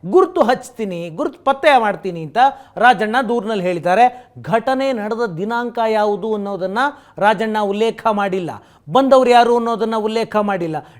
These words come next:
ನೆನಪಿಲ್ಲ ಘಟನೆ ನಡೆದ ದಿನ ಅಂತ ರಾಜಣ್ಣ ಹೇಳ್ತಿದ್ದಾರೆ. ಇಷ್ಟೆಲ್ಲ ದೊಡ್ಡ ಚರ್ಚೆಯಾದ್ರೂ ಕೂಡ ತಮ್ಮ ಮೇಲೆ ಹನಿ ಟ್ರ್ಯಾಪ್ ಪ್ರಯತ್ನ ಆದ ದಿನಾಂಕ ಗೊತ್ತಿಲ್ಲ ಅಂತ ಸಚಿವರೇ ಹೇಳ್ತಿದ್ದಾರೆ. ಹಾಗಾಗಿ ರಾಜಣ್ಣನವರೇ ಬೇಕಂತಲೇ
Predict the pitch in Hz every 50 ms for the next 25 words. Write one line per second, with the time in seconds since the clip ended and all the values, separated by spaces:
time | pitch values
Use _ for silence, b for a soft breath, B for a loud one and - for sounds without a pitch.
0 | b 233 330 370 370 320 330 302 269 247 254 247 233 185 - - - _ _ -
1 | 165 233 254 - 277 269 262 254 233 226 226 233 220 220 170 160 233 262 294 277
2 | 269 247 - 247 220 208 190 180 175 170 180 220 240 240 240 240 226 214 180 175
3 | 175 156 - 151 135 156 180 214 226 226 - - _ - 147 160 156 - _ -
4 | 233 208 220 240 269 294 302 226 175 208 208 180 185 269 254 262 - 208 214 -
5 | - - 247 240 226 214 165 190 196 202 160 - - 151 131 135 147 180 208 214
6 | B B B B B _ - 269 294 302 302 294 294 302 302 302 269 180 160 165
7 | 208 269 311 277 - - 294 302 311 311 - - b b b b b _ _ _
8 | - 254 294 330 349 349 349 349 339 330 320 311 294 285 285 285 208 180 214 226
9 | 285 320 339 277 320 302 277 202 247 240 247 - 240 226 220 208 196 180 175 156
10 | - 277 302 311 B B B B B - - 247 269 262 349 359 349 339 330 320
11 | 302 214 208 190 170 - 151 127 143 143 156 196 226 233 - - _ _ - -
12 | 247 285 277 294 294 302 339 330 330 b b b b b b b b b _ -
13 | 233 247 302 330 339 302 311 330 339 320 320 302 302 294 294 294 320 320 254 185
14 | 226 262 285 277 285 285 277 262 269 285 285 302 330 349 330 277 - - _ _